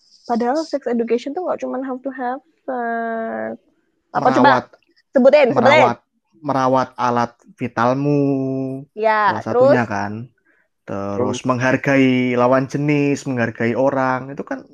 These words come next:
Speaker 3: Kalau
Speaker 2: menurut
Speaker 1: Ya.
Speaker 2: itu sih.
Speaker 3: kalau
Speaker 1: Terus?
Speaker 3: dulu sih aku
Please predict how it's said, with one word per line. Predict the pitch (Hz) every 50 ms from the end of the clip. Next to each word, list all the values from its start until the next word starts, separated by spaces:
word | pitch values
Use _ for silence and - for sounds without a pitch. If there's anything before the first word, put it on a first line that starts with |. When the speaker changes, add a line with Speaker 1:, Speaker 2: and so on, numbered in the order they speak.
| - - _ _ _ _ _ _ _ _ _ _ _ _ _ _ _ _ _ _ _ _ _ _ -
Speaker 3:
Kalau | 135 139 131 135
Speaker 2:
menurut | 131 135 156 196
Speaker 1:
Ya. | 233 233 220 196
Speaker 2:
itu | 180 151
sih. | - 160 - - _ _ _ _ _ _ _ _
Speaker 3:
kalau | - 143 143 311 302
Speaker 1:
Terus? | - 190
Speaker 3:
dulu | 226
sih | 240 277
aku | 226 - _